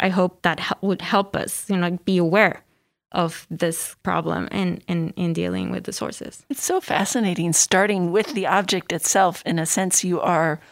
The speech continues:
Speaker 2: expanding that and looking at the geography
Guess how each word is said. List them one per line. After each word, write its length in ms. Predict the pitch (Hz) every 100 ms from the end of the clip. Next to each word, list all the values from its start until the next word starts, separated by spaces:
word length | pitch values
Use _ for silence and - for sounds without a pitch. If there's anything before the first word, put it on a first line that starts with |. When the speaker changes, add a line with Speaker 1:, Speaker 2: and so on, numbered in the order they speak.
| _ _ _ _
Speaker 2:
expanding 540 | - - - 208 208 170
that 180 | 165 143
and 140 | 160
looking 300 | 175 190 170
at 160 | 165 - _
the 100 | -
geography 920 | 160 165 240 294 285 190 - 180 180